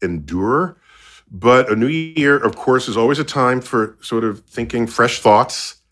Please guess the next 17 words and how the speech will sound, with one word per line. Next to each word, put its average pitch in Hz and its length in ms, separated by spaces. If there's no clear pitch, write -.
and 98 720
possibly 104 760
putting 107 200
a 98 60
positive 110 480
spin 113 340
on 101 180
bad 104 280
things 135 300
and 113 80
just 117 160
putting 117 340
positive 120 540
out 117 200
there 120 420
at 117 120
all, 175 380